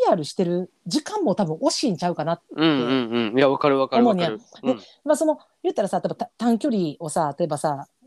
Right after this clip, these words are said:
Speaker 1: こう、五十メートル、百メートルをさ、何秒切りたいみたいな感じでさ、
Speaker 2: うんうんうん。
Speaker 1: 日々もう自分の筋肉とかさ、体調とか戦いながらやってる人ってさ、あの、自分のその、言うたら、そういう走ってる写真とかさ、
Speaker 2: うん。
Speaker 1: 撮ったりとかさ、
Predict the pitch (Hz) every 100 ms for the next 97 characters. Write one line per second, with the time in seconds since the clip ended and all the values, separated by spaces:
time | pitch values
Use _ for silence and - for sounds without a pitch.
0 | 202 170 160 - _ 170 170 185 165 190
1 | 190 180 160 156 180 151 175 220 175 -
2 | 190 175 147 147 139 175 160 151 - 151
3 | 302 302 202 165 151 185 196 190 - 247
4 | 190 - 175 - 160 185 220 208 214 190
5 | - 202 208 208 196 196 185 202 202 202
6 | 165 147 147 139 - - - 208 185 170
7 | - _ _ _ - 180 240 277 320 381
8 | 370 - _ 240 202 147 147 _ - -
9 | 320 294 277 - 311 - 302 294 269 285
10 | 277 302 277 - - 151 139 - - 123
11 | 92 180 - 247 240 160 147 160 139